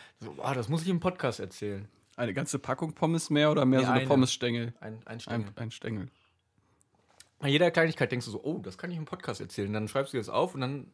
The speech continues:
Speaker 1: wenn du dir die Liste nochmal anguckst, denkst du so, was ist das alles für Scheiße? Und dann nimmst du wieder die Hälfte runter.
Speaker 2: Weißt,
Speaker 1: Aber
Speaker 2: weißt du, was
Speaker 1: trotzdem was. Oh, ist trotzdem was.
Speaker 2: Ja, weißt du, was zum, äh, zur Standardausbildung eines Pommesverkäufers gehört?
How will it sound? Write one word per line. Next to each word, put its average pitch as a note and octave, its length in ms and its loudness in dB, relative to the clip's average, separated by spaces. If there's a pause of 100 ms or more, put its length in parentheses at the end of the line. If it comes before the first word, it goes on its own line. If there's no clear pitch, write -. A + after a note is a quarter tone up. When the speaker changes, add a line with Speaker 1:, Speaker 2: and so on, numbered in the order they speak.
Speaker 1:
wenn A#2+ 120 -8
du A#2+ 100 -6
dir A#2 160 -4
die A2+ 60 -10
Liste B2 260 -10
nochmal C#3 280 -4
anguckst, D3 300 -10
denkst B2 180 -8
du B2+ 100 -8
so, A2+ 40 -8 (580)
was - 120 -20
ist B2+ 80 -18
das - 60 -10
alles A2 180 -6
für A2 140 -12
Scheiße? B2 440 -6
Und G2 80 -6
dann G2+ 360 -8
nimmst A#2 200 -12
du A2 60 -14
wieder G#2+ 80 -12
die G#2+ 100 -12
Hälfte A2 300 -14
runter. B2+ 360 -16 (540)
Speaker 2:
Weißt, B2 200 4
Speaker 1:
Aber G3 260 -2 (600)
Speaker 2:
weißt B2 200 -2
du, F#3 40 8
was C3 80 4
Speaker 1:
trotzdem C3+ 140 4
was. A#2+ 160 0
Oh, C3 240 2 (500)
ist - 100 -20
trotzdem - 340 -20
was. - 80 -18 (480)
Speaker 2:
Ja, G#2+ 280 -2
weißt B2+ 200 2
du, B2+ 40 -6
was C#3 160 -2
zum, B2 240 -2
äh, A#2+ 340 -2 (180)
zur - 140 -12
Standardausbildung C3 800 2
eines A#2 200 0
Pommesverkäufers A2+ 680 -6
gehört? E3+ 340 -4